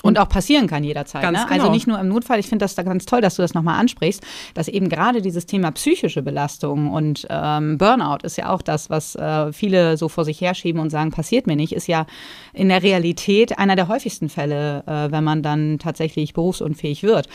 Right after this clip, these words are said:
Speaker 1: Du selber hast jetzt gerade das Thema Familie angesprochen. Du bist auch Mutter.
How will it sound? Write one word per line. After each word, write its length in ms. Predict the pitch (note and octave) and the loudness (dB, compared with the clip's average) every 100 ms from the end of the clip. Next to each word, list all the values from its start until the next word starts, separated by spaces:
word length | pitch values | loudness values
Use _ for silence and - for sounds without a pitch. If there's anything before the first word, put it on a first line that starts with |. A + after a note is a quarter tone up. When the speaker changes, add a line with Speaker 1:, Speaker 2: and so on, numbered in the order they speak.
| - - | -16 -6
Speaker 1:
Du 140 | - B3+ | 2 2
selber 520 | G3 G3+ C#4 C#4 C#4 | 4 4 4 2 0
hast 180 | A#3 - | -2 -4
jetzt 160 | F#3+ - | -8 -4
gerade 140 | F#3+ | -2
das 140 | F#3 | -2
Thema 200 | - G3 | -2 -2
Familie 380 | F3 E3+ G3 B3+ | -2 -2 0 0
angesprochen. 460 | - A#3+ - B3 A3+ | -2 -4 0 2 2
Du 60 | |
bist 200 | F3 - | 0 -2
auch 240 | F3 G#3 - | 2 2 2
Mutter. 480 | A#3+ C4+ D4 D#4 | 0 2 0 0